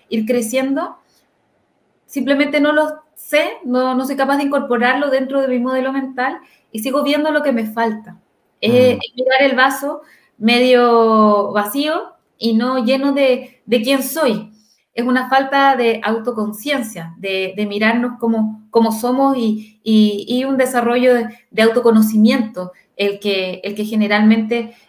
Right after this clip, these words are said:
Speaker 1: eh, es, es, es la carencia de las personas que sufren el síndrome del impostor.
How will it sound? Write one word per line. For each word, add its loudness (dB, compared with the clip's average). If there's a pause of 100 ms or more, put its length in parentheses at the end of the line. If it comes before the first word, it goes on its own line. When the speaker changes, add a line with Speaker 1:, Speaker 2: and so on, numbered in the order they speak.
Speaker 1:
eh, -4 (380)
es, -8
es, -4
es 2
la 4
carencia 0 (180)
de -2
las -4
personas -6
que -6
sufren -2
el -4
síndrome 0
del -4
impostor. -14